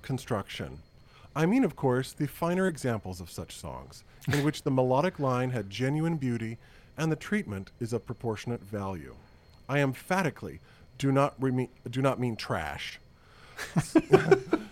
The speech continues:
The songs like those of Stephen Foster are what I refer to, and their beauties are unquestioned because they've endured and because they unfailingly ab-, arouse our sincere emotions. If a man or a woman does not happen to understand a Bach fugue,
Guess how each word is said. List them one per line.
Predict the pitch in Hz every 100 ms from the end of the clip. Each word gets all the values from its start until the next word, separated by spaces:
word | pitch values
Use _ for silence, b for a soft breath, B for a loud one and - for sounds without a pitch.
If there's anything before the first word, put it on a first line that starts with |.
| -
The | 220 330
songs | - 269 254 339 262 202
like | 185 165 - -
those | 147 160 156
of | 131
Stephen | - 139 165
Foster | - 208 196 - 110
are |
what | 107
I | 101
refer | 95 - 92
to, | 85 85 71
and | 92 131
their | 147
beauties | 135 170 190 190 170
are | 151
unquestioned | 147 143 131 - 131 127 B B -
because | 143 160
they've | 160 156
endured | 156 196 156 82 71 -
and | 120
because | 127 147
they | 127 135 131
unfailingly | 123 123 - 170 175 165
ab-, | 151 113 80
arouse | 127 117 107 107
our | 107
sincere | 104 110 104 110
emotions. | 98 95 95 - 78 62 - B B B B B B
If | - 151
a | 151
man | 147 175 185 208 202 - - - -
or | 139 160
a |
woman | 165 123 95 95
does | 110 110
not | 135
happen | 135 135 131
to | 117
understand | 104 113 113 - 107 95
a |
Bach | 90 104 110 -
fugue, | - 143 85 78